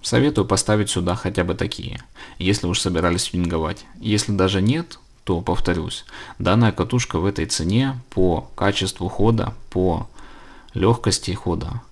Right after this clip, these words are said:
по укладке опережает всех известных мне конкурентов в данном ценовом сегменте.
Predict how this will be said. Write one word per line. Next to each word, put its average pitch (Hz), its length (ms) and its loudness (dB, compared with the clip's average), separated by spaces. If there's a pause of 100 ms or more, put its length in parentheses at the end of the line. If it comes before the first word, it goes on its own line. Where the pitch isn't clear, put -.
(380)
по 104 140 4
укладке 104 680 0
опережает 95 680 2
всех - 340 2
известных 92 600 0
мне 98 340 0
конкурентов 92 720 -2 (200)
в 98 360 0 (100)
данном 98 500 0
ценовом 87 640 0
сегменте. 90 600 -6